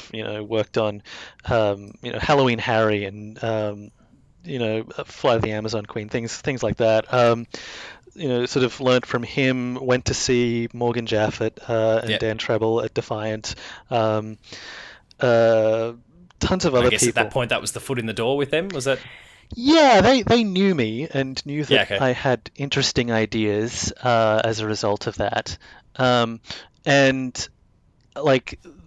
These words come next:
Speaker 1: then what happened was that that whole endeavor collapsed completely. <laughs> Um, and I was, like,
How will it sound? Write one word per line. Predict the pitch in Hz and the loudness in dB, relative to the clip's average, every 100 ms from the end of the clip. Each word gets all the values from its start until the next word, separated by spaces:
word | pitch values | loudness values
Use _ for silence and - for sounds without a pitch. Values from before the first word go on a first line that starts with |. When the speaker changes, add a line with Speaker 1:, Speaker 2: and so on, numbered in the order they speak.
| - - - | -12 -4 0
Speaker 1:
then | 185 | 2
what | 208 | 4
happened | 175 170 147 | 4 2 2
was | 139 - | 0 2
that | 123 120 | 0 2
that | 135 147 - | 4 4 4
whole | 147 131 | 4 2
endeavor | 117 117 117 | 2 2 2
collapsed | - - 113 107 107 - - | -2 -2 0 0 -2 -4 -6
completely. | - 113 98 - 127 113 131 147 175 240 - | -4 -6 -4 -2 0 0 -2 0 -2 -4 -8
<laughs> | - - - - | -20 -20 -2 2
Um, | - - - 233 - 196 - 285 - | 4 4 4 2 2 0 0 0 2
and | 143 151 147 147 - - 180 - | 4 6 4 0 -8 -10 -8 2
I | 135 | 4
was, | 156 143 - - | 6 4 0 -6
like, | 120 127 - | 0 0 0